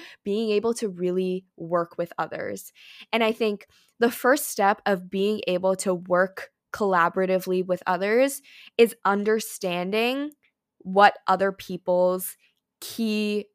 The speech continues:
responsibilities are. Because a lot of the time when you're kind of fighting from your perspective with another team member, with another stakeholder, for example, you're like,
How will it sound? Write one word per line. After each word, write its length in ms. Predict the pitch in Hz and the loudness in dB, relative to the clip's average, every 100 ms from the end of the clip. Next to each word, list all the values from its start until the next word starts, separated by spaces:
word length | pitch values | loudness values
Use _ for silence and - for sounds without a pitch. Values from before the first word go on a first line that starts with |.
| - | -8
responsibilities 920 | 185 - 180 175 180 165 165 170 170 | -8 -6 -8 -6 -4 -4 -2 -4 -6
are. 340 | - 98 185 196 _ _ _ - - _ _ _ _ - | -6 -6 -10 -16 _ _ _ -20 -20 _ _ _ _ -6
Because 360 | 233 226 214 - | 0 2 2 0
a 60 | 220 | 0
lot 240 | 220 233 | 4 2
of 100 | 302 | 2
the 80 | 320 | -4
time 720 | - 202 185 190 208 226 233 - | -6 -6 -2 0 -2 -4 -6 -10
when 380 | 196 214 208 190 | -4 -2 0 0
you're 260 | 214 254 | 2 2
kind 220 | 285 320 | 0 -4
of 80 | 269 | -4
fighting 720 | - - - 185 202 214 220 | -6 -8 -2 -2 0 0 0
from 240 | 220 196 190 | -2 -4 -4
your 280 | 175 170 180 | -2 -2 -2
perspective 1000 | 214 208 - 220 226 240 247 269 277 - | -4 -6 -4 -4 -2 0 2 2 0 -8
with 240 | 202 208 202 | -2 -2 0
another 580 | 196 190 185 180 175 180 | -2 -2 -2 -2 -4 -4
team 280 | - 262 254 | -6 -6 -2
member, 360 | 240 240 233 | -2 0 0
with 140 | 220 208 | 0 -2
another 340 | 185 180 180 | -4 -2 -4
stakeholder, 640 | - 214 202 - 196 190 | -4 -2 -2 -2 -2 -2
for 140 | 190 175 | -4 -6
example, 380 | 175 180 175 180 | -8 -8 -6 -6
you're 180 | 180 | -4
like, 260 | 175 165 170 | -2 -2 -4